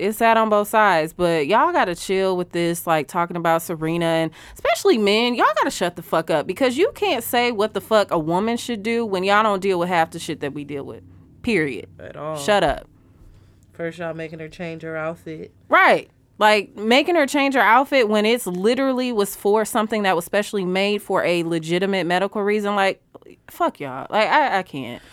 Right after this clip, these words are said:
Speaker 2: Yeah, um, I, the other stuff I have is from T V, but if you have some things, you can go ahead and share them.
Speaker 1: There was a lot that happened. Um,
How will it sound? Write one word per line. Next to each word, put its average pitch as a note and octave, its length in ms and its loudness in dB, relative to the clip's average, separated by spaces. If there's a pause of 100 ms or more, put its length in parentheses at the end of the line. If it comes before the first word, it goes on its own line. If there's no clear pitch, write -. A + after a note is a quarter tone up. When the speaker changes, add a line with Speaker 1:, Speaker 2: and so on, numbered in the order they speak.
(580)
Speaker 2:
Yeah, D#4 500 0
um, C4 480 -4
I, C#4+ 180 -4 (120)
the D4 140 -2
other G#4 140 -2
stuff F#3+ 220 -6
I F3+ 80 -4
have F3 240 -4
is D#3 100 -10
from E3 160 -10
T F#3+ 220 -8
V, E3+ 140 -10
but D#3+ 100 -12
if F#3 80 -10
you A3+ 160 -8
have D#3 160 -8
some D#3+ 140 -10
things, D3+ 340 -8
you F#3 60 -12
can F3 60 -10
go D#3 160 -6
ahead D3 200 -4
and C#3 100 -4
share D3+ 280 -10
them. C#3+ 240 -4 (340)
Speaker 1:
There A#3+ 240 -6
was A4+ 140 -6
a G#3+ 40 -4
lot C#3 280 -2
that - 220 -12
happened. - 500 -16 (340)
Um, D#3+ 800 -6